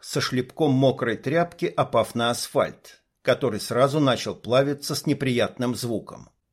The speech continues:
Спустя еще секунду щупальце поерзало из стороны в сторону и начало медленно втягиваться обратно, оставляя за собой неглубокую выемку.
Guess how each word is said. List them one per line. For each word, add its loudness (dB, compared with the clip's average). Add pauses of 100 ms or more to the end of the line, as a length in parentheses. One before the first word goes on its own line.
(180)
Спустя 4
еще 2
секунду 0
щупальце -2
поерзало 2
из -2
стороны 4
в -10
сторону 0 (220)
и 0
начало 0
медленно 2
втягиваться 0
обратно, 0 (280)
оставляя 4
за -4
собой 0
неглубокую 2
выемку. -2